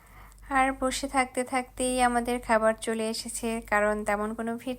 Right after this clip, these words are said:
ছিল না, টাইম লাগে না একদমই। এখানকার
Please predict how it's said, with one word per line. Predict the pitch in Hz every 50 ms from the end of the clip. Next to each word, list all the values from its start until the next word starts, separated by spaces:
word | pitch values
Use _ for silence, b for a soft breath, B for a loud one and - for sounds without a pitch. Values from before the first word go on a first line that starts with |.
| -
ছিল | - - 262 247 233 226
না, | 233 262 339 - B B B B B B B - -
টাইম | 226 220 220 220 226 220 214
লাগে | 208 208 208 208 208
না | 208 208 202 196
একদমই। | 196 196 202 202 202 196 196 208 285 311 B B B B B B B B B B 269
এখানকার | 240 - - 285 285 - - 269 254 254